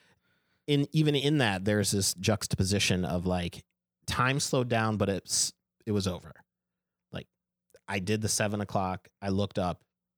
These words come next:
and I was like, "Oh shit, forty-five minutes went by. We're done." Nine o'clock, same deal. I did, I did what I came to do, and I knew exactly how I wanted to say it, and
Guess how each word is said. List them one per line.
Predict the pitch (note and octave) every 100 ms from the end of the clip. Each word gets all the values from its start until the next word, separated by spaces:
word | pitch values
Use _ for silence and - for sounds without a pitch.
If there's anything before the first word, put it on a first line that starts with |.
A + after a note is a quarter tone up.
| _
and | F2
I | F2
was | D#2+ F#2
like, | F#2 - G#2+ - _ _ -
"Oh | D3
shit, | - D#3+ D2+ _ _ _ _
forty-five | - F2 F#2 - C#3
minutes | D3 F3+ B2+
went | F#2 E2+
by. | D2+ C#2 E2+ - _ _ _ _ _ _ _ G#2+
We're | D3
done." | A3 D#3 F#2 D#2+ - _ _ _
Nine | F2+ F2+ G#2
o'clock, | - C3+ D3+ - - _
same | - G#2 G#2+
deal. | C#3+ C#3+ - - _ _ _ _ _ _ _ _
I | D#2+ D#2 D#2 D2 _ - -
did, | F#2 F#2+ G2+ G2+ -
I | F#2
did | F2 G#2+ A2+
what | A2+
I |
came | A2 A2+ A2+
to | G#2
do, | F#2+ G#2 D3 - _ _ - - _ _ -
and | F#2+ F#2 F2+
I | F2
knew | F#2
exactly | F2+ F2 F#2+ G2 G#2+
how | G2+ G2+
I | F#2+
wanted | G2 G2 F2+
to |
say | F2+ F#2 G2
it, | C#3 D3 - _
and | E2+ E2+